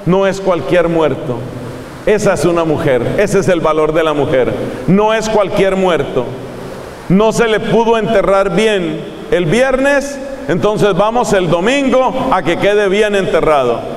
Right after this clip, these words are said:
porque él no es cualquier muerto y no lo van a dejar de cualquier manera. Esas son las mujeres. Entonces ese es el amor de continuidad, amor de compromiso, amor de generosidad, amor incondicional,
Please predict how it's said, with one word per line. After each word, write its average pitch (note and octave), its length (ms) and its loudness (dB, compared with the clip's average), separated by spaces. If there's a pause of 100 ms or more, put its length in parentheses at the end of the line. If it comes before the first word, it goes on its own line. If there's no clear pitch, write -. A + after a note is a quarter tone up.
porque G3 420 2
él A3 160 0
no G#3+ 100 2
es G#3+ 120 -2
cualquier G3 360 0
muerto A#3 460 0 (160)
y F3 80 0
no A3 180 0
lo G#3+ 140 0
van G#3 160 0
a G#3 80 -2
dejar F#3+ 260 -2
de G3 120 -4
cualquier E3+ 340 -2
manera. C3 380 -2 (280)
Esas G#3 300 2
son F#3+ 160 2
las F#3 100 0
mujeres. D3 480 0 (2250)
Entonces A3 520 0
ese C4+ 220 2
es A3 80 0
el B3+ 140 2
amor A3 300 0
de B3 120 0
continuidad, G3+ 800 2
amor G#3 360 0
de C4+ 100 0
compromiso, F#3 1040 -2 (320)
amor G#3 400 0
de C4 140 0
generosidad, G#3 880 2 (420)
amor G#3 360 2
incondicional, G#3 1120 0